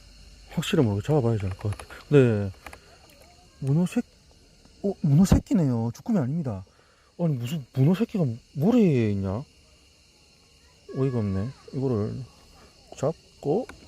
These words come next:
아, 근데 또 주꾸미, 아, 문어 새끼 맞네. 확실합니다. 자, 아하, 문어 일 등.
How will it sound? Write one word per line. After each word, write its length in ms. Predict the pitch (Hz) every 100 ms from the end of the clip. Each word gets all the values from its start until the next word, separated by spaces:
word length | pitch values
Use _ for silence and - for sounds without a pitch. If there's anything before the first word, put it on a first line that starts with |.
| - - - - - - - - - - -
아, 60 |
근데 180 | 143 143
또 100 | 156
주꾸미, 300 | 147 135 214 -
아, 40 |
문어 280 | 143 135 139
새끼 180 | 170 165
맞네. 160 | 127 120
확실합니다. 420 | 180 - 208 202 - - - - - - - - -
자, 80 | - - - - -
아하, 520 | 220 220 214 214 202
문어 220 | 190 190
일 120 | 180
등. 80 | 196